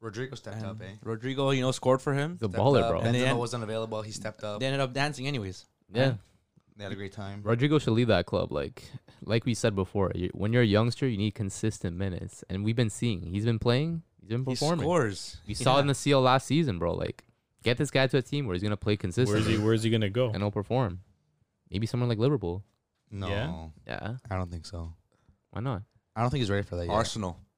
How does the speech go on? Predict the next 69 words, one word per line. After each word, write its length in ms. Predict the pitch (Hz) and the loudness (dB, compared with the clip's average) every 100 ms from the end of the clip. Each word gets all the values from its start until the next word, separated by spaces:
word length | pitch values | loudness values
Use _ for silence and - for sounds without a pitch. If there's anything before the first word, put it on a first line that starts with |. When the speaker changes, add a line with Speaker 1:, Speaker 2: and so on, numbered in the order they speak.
| _ _ _ _ _ | _ _ _ _ _
Speaker 3:
Arsenal, 400 | 85 120 117 98 | -4 -2 -2 -4
why 140 | 82 | -2
not? 220 | 90 131 98 | -2 -2 -2
Speaker 1:
I 80 | 113 | -4
don't 140 | 113 | -6
think 140 | 123 117 | -8 -6
he's 80 | |
Speaker 2:
Take 80 | 107 | -2
Speaker 1:
ready 100 | 113 | -2
Speaker 2:
off, 80 | 98 | -2
Speaker 1:
for 140 | 95 98 | -6 -6
Speaker 2:
take 140 | 113 | -4
off 100 | 110 | -4
Saka. 400 | - 113 - 90 | -4 -6 -6 -10
The 100 | 95 | -10
guy's 100 | 101 | -4
Speaker 1:
Maybe 220 | 135 147 | -2 0
Speaker 2:
been, 80 | 135 | 0
Speaker 1:
Arsenal, 220 | 120 135 117 | 0 -2 -4
yeah, 160 | 107 | -2
Speaker 2:
the 60 | 110 | -2
guy's 80 | 120 | -2
Speaker 1:
'cause 60 | 113 | -2
Speaker 2:
been 80 | |
Speaker 1:
they 60 | 101 | 0
Speaker 2:
doo-doo 280 | 117 127 98 | 0 2 0
recently. 400 | 95 95 90 85 | -2 -6 -10 -4
Speaker 1:
play 120 | 104 | -4
consistent 360 | 104 95 - 87 | -4 -10 -12 -10
player 160 | 92 | -8
to 60 | 95 | -6
that, 180 | 101 95 | -6 -6
but 80 | |
Speaker 2:
Let's 160 | 87 - | -8 -4
get 240 | 120 110 - - | -4 -4 -6 -20
a 40 | - | -18
th-, 220 | - - | -18 -20
front 260 | - 123 120 | -8 -6 -4
line 140 | 120 | -6
of 60 | 110 | -6
Brazilians. 540 | 107 117 95 82 - - - - - | -4 -4 -6 -8 -14 -18 -18 -18 -14
Speaker 4:
There 160 | 107 101 | -6 -4
you 100 | 98 | -2
go. 160 | 110 139 | 0 2
Speaker 2:
Arsenal's 320 | 180 220 208 | 2 0 -4
gonna 60 | |
be 100 | 196 | -4
Brazil 340 | 165 127 143 123 | -2 0 2 0
soon. 320 | - 92 85 - _ | -2 -8 -10 -16 _
Speaker 3:
Yeah, 160 | 107 139 | -4 -4
Speaker 4:
Yeah. 60 | - | -4
Speaker 3:
bro. 240 | - 120 - _ - - - | -6 -8 -12 _ -6 -4 -2
Speaker 4:
Talent, 280 | - 143 120 | 0 2 2
man. 140 | 90 101 | -2 -4
Speaker 2:
<laughs> 440 | - - - - | -8 -14 -20 -10
Speaker 4:
There's 120 | 110 127 | -2 2
a 40 | |
lot 160 | 147 180 | 4 6
of 60 | |
Speaker 2:
Rodrigo. 0 | |
Speaker 4:
Brazilian 400 | 175 165 196 185 | 6 6 4 4
talent, 340 | 156 175 185 123 | 2 2 0 -2
so 100 | 120 | 0
why 140 | 135 | 2
not? 260 | 131 143 - | 0 -2 -4
You 60 | 110 | -4
know, 100 | 110 | 0
load 220 | 113 123 | 2 4
up. 280 | 156 - | 2 0